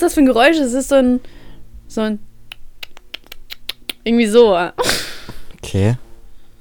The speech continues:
Speaker 1: Ja, so
Speaker 2: Weiß nicht,
Speaker 1: richtig
Speaker 2: wo das
Speaker 1: komisch.
Speaker 2: herkommt.
Speaker 1: Oder es würde irgendwas reißen oder so. Ich weiß nicht.
Speaker 2: Keine Ahnung.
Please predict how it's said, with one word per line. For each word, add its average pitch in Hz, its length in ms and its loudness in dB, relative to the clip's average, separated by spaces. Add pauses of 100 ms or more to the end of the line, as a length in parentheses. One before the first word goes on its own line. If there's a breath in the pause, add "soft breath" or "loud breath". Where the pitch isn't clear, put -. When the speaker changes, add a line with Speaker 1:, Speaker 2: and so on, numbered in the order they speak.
(720 soft breath)
Speaker 1:
Ja, - 60 2
so - 80 4
Speaker 2:
Weiß - 80 6
nicht, 415 120 8
Speaker 1:
richtig - 60 8
Speaker 2:
wo 196 40 6
das - 140 2
Speaker 1:
komisch. 285 320 4
Speaker 2:
herkommt. 196 340 -2
Speaker 1:
Oder 294 200 10
es 311 140 4
würde 339 200 4
irgendwas 349 460 0
reißen 320 440 2
oder 175 240 2
so. 170 80 -2
Ich 208 160 -4
weiß 302 320 -2
nicht. 165 460 -4 (480)
Speaker 2:
Keine 87 280 -2
Ahnung. 90 320 -2